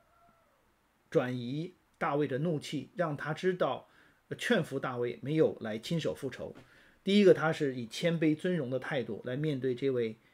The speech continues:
勇士手中持刀的君王，他有认罪，有担当，他有补偿，有礼物。然后呢，他始终在求大卫的饶恕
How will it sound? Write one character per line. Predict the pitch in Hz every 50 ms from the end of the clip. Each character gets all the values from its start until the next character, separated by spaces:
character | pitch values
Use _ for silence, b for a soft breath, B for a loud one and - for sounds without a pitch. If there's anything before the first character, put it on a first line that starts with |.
| b b b b -
勇 | - 156 123 117 110
士 | - - 175 139 - - _ _
手 | - - 127 107 110
中 | - 147 151 147
持 | - - 131
刀 | 131 131 127
的 | 127 117
君 | 101 - 135 143
王， | 131 98 85 - - - b b b b b b b
他 | - 170 180
有 | 170 156
认 | 151 180 208 185 170
罪， | 175 185 160 131
有 | 120 110
担 | - - 143 147 147
当， | 156 147 151 156 156 165
他 | - 170 170
有 | 175 175
补 | 165 - 135 120 120
偿， | - - 120 139 147
有 | 143 151 151
礼 | 151 143 113 -
物。 | - 139 156 135 - b b b b b b b b
然 | b 165 190
后 | 233 240
呢， | 214 185 165
他 | - 190 202
始 | 180 - - 143 131
终 | 139 180 190
在 | 208 - -
求 | - - 131 135 139
大 | - 160 147 139
卫 | 131 117
的 | 107 107 104
饶 | 104 92 107
恕 | - - 214 - -